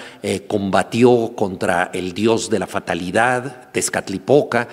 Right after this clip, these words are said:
que suele ser res-, representado con un espejo de obsidiana, ¿verdad? Ese os-, espejo era usado para que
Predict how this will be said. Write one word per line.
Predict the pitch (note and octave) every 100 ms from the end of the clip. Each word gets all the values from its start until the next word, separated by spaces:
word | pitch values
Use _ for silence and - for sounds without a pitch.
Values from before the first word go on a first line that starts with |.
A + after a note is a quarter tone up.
| - -
que | - F2+ E2+
suele | - G2+ F#2+
ser | - F#2
res-, | F#2+ - -
representado | - - - F#2 - G#2+ A2
con | G2+ F#2+
un | G#2
espejo | G2 - A#2 -
de | F#2+
obsidiana, | F2+ - - F#2+ A2+ E3 D#3 F2+
¿verdad? | E2 E2 G2 - - -
Ese | G2 G#2+
os-, | A2+ - -
espejo | G2+ - A2+ G#2 - A2+ - -
era | - G#2
usado | G#2+ - A#2 A#2+ A2+ A2
para | F2+ E2
que | F#2